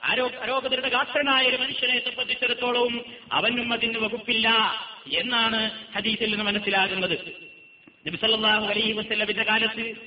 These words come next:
അദ്ദേഹത്തിന്റെ അടുക്കൽ രണ്ടാളുകൾ കയറി വന്നു, എന്നിട്ട് സ്വതക്ക ചോദിച്ചു. അപ്പൊ നബി സല്ലല്ലാഹു അലൈഹി വസല്ലം ഫഖല്ലബ ഫീഹിമൽ ബസർ, രണ്ടാളെയും ഒന്നിങ്ങനെ വൃത്തിയായി ഒന്ന് പരിശോധിച്ചു,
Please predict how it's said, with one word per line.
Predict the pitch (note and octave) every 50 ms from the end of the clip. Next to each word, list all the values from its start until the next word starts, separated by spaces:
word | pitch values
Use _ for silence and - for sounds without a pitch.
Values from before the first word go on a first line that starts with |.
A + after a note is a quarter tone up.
| - - - - -
അദ്ദേഹത്തിന്റെ | D3+ E3+ G#3 A3+ G#3+ A3+ A3+ A3 - A3
അടുക്കൽ | A3 A3 G#3 G#3+ A3+ A3+
രണ്ടാളുകൾ | G#3+ G#3+ A3 A#3+ A3+ A3 A3 A3+ A3+ A3+ A3
കയറി | A3 - G#3 A#3 A3+ A#3
വന്നു, | A3+ A#3 A3+ A3 G#3+ G3+ - - - - - - - - C3+
എന്നിട്ട് | D#3+ G3+ A3+ A3 - A3
സ്വതക്ക | A3 G#3 G#3+ A#3 A3+ - B3+
ചോദിച്ചു. | A#3 A3 G#3 G#3+ G#3 - E3+ D3 - - - - - - - -
അപ്പൊ | - D3+ D3
നബി | D#3 G#3
സല്ലല്ലാഹു | A3+ - A3 A3+ A3+ A3 A3+ A3 A3 G#3+ A3 A3
അലൈഹി | A3 A3 A3+ A3 A3+ G#3+
വസല്ലം | G#3+ - - G#3+ G#3+ A3 A3
ഫഖല്ലബ | - A3 A3 A3+ A3 A#3 A3+ A3+ A3 A3
ഫീഹിമൽ | - A3+ A3+ A3+ F#3+ A3 G#3+ A3+ A3
ബസർ, | G#3+ A3+ - - A#3+ A#3+ - - - - - - - - - -
രണ്ടാളെയും | - - G3+ A3 G#3+ G#3+ G#3+ G#3+ A3+ A3 G#3+ G#3
ഒന്നിങ്ങനെ | G#3 G#3 G#3+ G#3+ G#3 G#3 G#3 G3+ G3 G#3 G#3 G#3 G#3+ - - - - - _ _ _ _ _ _ _ _ -
വൃത്തിയായി | D3+ E3 - - B3 A3+ A3 A3 G#3+ G#3+ G#3+
ഒന്ന് | G#3+ G#3+ G#3 G3+ G#3
പരിശോധിച്ചു, | G#3 F#3 F#3 G#3 G#3 - A3 A3 G3 G3+ - -